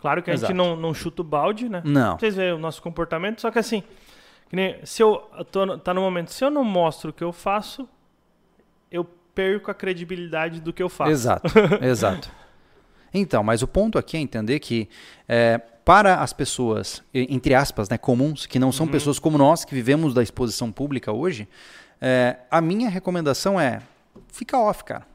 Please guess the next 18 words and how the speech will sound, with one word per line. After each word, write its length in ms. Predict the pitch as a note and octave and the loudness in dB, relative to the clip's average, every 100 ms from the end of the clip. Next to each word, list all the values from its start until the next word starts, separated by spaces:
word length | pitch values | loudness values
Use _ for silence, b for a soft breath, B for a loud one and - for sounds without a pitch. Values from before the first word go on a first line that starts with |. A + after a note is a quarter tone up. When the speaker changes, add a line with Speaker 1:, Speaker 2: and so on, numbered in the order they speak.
| _ - | _ -16
Speaker 1:
É. 80 | A2 | 0
Speaker 2:
Sabe? 300 | G3+ F#3 C3 b b | 2 2 -4 b b
Se 120 | - F3 | -8 -2
você 260 | E3 A3+ | 0 0
puder, 640 | - E3 A#2+ F3 E3 G2 - | 0 4 6 6 4 -2 -8
é, 360 | A#2 A2 G#2 G#2 - | -2 0 0 -4 -10
se 140 | - | -8
você 200 | B2+ - | -6 -4
tem 100 | F#3 | -4
um 60 | E3 | -2
perfil 300 | D3+ B2 D#3+ | 0 2 0
profissional 560 | D3 B2 - G#2 A#2+ D#3+ | 0 -4 -4 -2 0 2
legal, 640 | A#2 G#2 G2+ A#2 F3 D3+ | 0 0 2 2 2 -2
né, 220 | G#2+ A2+ C#3+ | -4 -2 -2
posta 500 | - - B2+ C3+ A2+ | -2 2 2 2 -4
lá 100 | A#2 | -4
tuas 200 | G#2 - | -6 -8
fotos, 500 | - A2+ C#3 - | 0 6 4 4